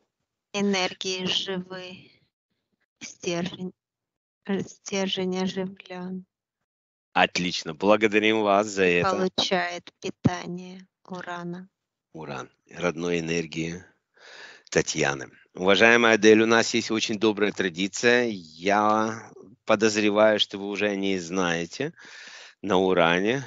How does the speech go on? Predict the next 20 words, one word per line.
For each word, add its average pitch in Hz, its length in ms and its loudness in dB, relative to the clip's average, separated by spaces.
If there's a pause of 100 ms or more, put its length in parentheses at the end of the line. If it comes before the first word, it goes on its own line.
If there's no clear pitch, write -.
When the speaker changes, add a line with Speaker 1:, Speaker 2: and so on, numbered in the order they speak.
Speaker 2:
всем 139 380 2
кураторам, 113 580 2
всем 131 320 -2
учителям, 104 500 -2
которые 101 300 -6
к - 60 -16
нам 92 180 0
приходят, 87 640 -6
мы 98 140 0
всегда 87 340 -2
делаем 85 340 2
определённый 78 540 -4
подарок. 73 640 0 (880)
Позвольте 110 460 4
вам 107 240 6
преподнести, 98 800 -2
Верочка, 87 400 0
в - 40 -12
твоих 117 220 -2
руках 104 420 2